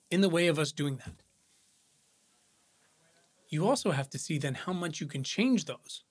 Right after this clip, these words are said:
from inside and outside. Both are required. Now,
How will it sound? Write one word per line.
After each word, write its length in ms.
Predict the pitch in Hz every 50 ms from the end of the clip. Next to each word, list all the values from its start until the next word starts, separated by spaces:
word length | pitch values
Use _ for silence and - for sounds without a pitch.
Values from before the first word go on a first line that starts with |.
| _ _ _ -
from 200 | - - 247 - -
inside 540 | 202 196 190 - - 156 143 139 139 139 - -
and 220 | - 147 143 135 139
outside. 340 | 131 131 - - - - - _ _ _
Both 440 | - 147 143 175 165 151 - - - - _ -
are 60 | 151 135
required. 540 | 131 - - - - - - - - - - _ _ _ _ _ _ _ _ _ _ _ _ _ _ _ _ _ _ _ _ _ _ _ _ _ _ _
Now, 240 | 165 165 156 160 156